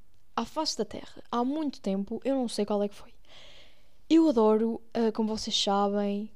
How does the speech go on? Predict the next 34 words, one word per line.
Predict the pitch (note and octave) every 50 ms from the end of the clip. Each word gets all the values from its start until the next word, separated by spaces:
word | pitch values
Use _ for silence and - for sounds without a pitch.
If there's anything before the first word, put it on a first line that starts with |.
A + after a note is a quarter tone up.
| -
tudo | - - C4 B3+ A#3+
o |
que | -
tem | - A3
a | G#3 G3+
ver | G3+
com | G#3 G#3+ A3
saúde, | - - A#3 A3 G#3+ G#3+ A3 A3+ A3+ B3+ B3+ C4 C4 - -
mas | C#4+ D#4+ D4
não | A#3 A3 G#3+ G3+
é | G3+
por | G3 A3 A3
causa | - A3 A#3 B3+ B3+ C#4 A#3+
disso. | G3+ F3+ E3+ D#3+ - - - - - -
Não | D4 F4 F4+
é | F4 C4
só | A3+ - - - - -
por | - G#3+
causa | G#3+ A3 G#3+ A3+ B3 C4
disso. | A3 G3 G#3 - -
Este | C4 C4+ - - C4
livro | B3+ B3 B3 A#3
tá | A#3+ G#3+
muito | G#3 G3+ G#3 G#3 A3+ A#3 A#3 G#3 - - -
bem | G#3 G3+ G#3
feito. | - - - - - G#3+ - - - - - - - - - - -
E | B3+ C#4+
ele | C#4+ C#4+
conta | C#4+ - D#4+ D#4+ D#4 - D4+
as | C#4+ C4
coisas | - - G#3+ G#3 G#3 A3 A3+ A3
com | - - C4 C4+
um | C#4+ C#4+ C#4
humor. | B3+ A3+ A3 G#3+ G3+ G3 F#3